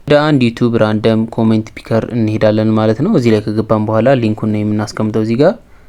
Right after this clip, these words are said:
ከዛ ስታርት እንለዋለን። እዚሁ እያሳያችሁ ላድርገው ብዬ ነው።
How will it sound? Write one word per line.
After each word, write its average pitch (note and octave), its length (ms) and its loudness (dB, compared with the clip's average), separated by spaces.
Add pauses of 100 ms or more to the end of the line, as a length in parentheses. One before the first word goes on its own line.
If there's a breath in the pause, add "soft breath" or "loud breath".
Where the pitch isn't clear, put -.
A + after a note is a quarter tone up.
(160 soft breath)
ከዛ A2+ 220 0
ስታርት A2 320 -2
እንለዋለን። A2 520 0
እዚሁ A2+ 180 0
እያሳያችሁ G#2+ 680 0
ላድርገው A2 340 -2
ብዬ A2 220 0
ነው። F3 120 2